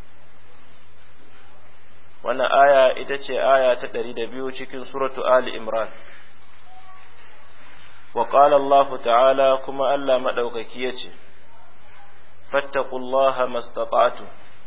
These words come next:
Ku ji tsoron Allah gwargwadon ikonku. Wannan ita ce aya ta sha shida cikin suratu Taghabun. Malam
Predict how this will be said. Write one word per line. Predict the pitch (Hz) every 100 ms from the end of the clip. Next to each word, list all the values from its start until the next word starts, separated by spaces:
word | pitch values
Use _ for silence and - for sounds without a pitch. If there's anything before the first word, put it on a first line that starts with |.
| - - - - - - - - - - - - -
Ku | 120
ji | 127
tsoron | 139 120 127 131 -
Allah | - 143 135 131 160 - -
gwargwadon | 123 120 127 123 123 -
ikonku. | 135 143 139 131 113 - - - - - - - - - - - - - - - - - - - - - - - - - - - - -
Wannan | 117 127
ita | 139
ce | - 135
aya | - 139 127
ta | 120
sha | 127 143 123
shida | 139 135 127 123
cikin | 123 131 131
suratu | 139 135 131 123
Taghabun. | 123 110 120 123 120 101 - - - - - - - - - - - - - - - - - - - - - - - - - - -
Malam | 151 139 156